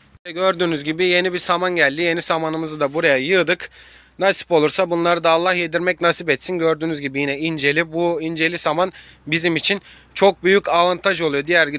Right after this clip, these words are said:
türlü sap saman oldum veya yaşken kırdırdığınız, kırdırdığınız zaman sap halinde oluyor. Bu defa hayvan illa bir yere falan saçıyor.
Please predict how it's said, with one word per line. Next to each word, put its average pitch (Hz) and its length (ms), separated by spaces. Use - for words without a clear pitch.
türlü 151 260
sap 175 260
saman 151 300
oldum 156 340
veya 147 140
yaşken 160 440
kırdırdığınız, 143 720
kırdırdığınız 165 720
zaman 160 300
sap - 280
halinde 175 380
oluyor. 180 320
Bu 185 80
defa 175 360
hayvan 185 360
illa 185 360
bir 196 180
yere 185 340
falan 185 400
saçıyor. 190 520